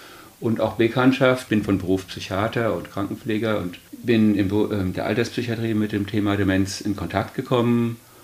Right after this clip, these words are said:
Und, ähm, dann im weiteren Berufsleben auch als sozialmedizinischer Gutachter beim Medizinischen Dienst der Krankenversicherung habe ich sehr häufig Familien aufgesucht,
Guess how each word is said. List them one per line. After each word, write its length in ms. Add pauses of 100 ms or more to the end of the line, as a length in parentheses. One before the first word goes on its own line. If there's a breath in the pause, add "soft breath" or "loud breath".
(240 soft breath)
Und, 680
ähm, 300
dann 260
im 160
weiteren 460
Berufsleben 800
auch 240
als 420
sozialmedizinischer 760
Gutachter 500
beim 160
Medizinischen 400
Dienst 160
der 80
Krankenversicherung 1080
habe 140
ich 120
sehr 260
häufig 460
Familien 540
aufgesucht, 720